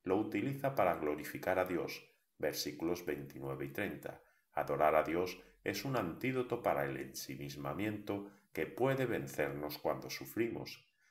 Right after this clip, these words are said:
Esto no solamente honra a Dios,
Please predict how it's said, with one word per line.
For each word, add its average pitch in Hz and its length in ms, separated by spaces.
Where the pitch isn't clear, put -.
Esto 135 360
no 117 120
solamente 85 720
honra 80 460
a - 40
Dios, - 420